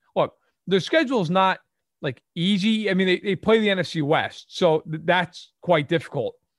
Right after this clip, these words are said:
But really beyond that, you look, I mean, you got the six games against Indy, Houston, and Jacksonville. They play the A F C East, which I don't think is overly difficult. They get the, they get the Bills at home.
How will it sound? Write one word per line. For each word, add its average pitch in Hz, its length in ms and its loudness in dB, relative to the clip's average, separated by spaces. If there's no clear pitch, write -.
But 170 140 -4
really 254 280 2
beyond 185 440 2
that, 147 220 0
you 156 160 -2
look, 214 280 0
I 190 60 -4
mean, 180 140 -4
you 170 120 -8
got 185 160 -2
the 151 60 -12
six - 340 -10
games 202 260 -4
against 147 260 -8
Indy, 220 480 -6
Houston, 185 500 -4
and 151 120 -10
Jacksonville. 120 800 -6
They 170 100 2
play 220 300 0
the 226 140 -2
A 202 200 2
F 170 80 -4
C - 160 -8
East, 135 380 -8
which 190 160 -6
I 190 80 4
don't 208 160 0
think 202 120 -4
is 170 140 -2
overly 180 420 0
difficult. 156 520 -2
They 170 100 0
get 175 180 0
the, 156 80 -14
they 175 140 0
get 185 140 -2
the 160 80 -6
Bills 185 320 2
at 139 80 -4
home. 131 520 -2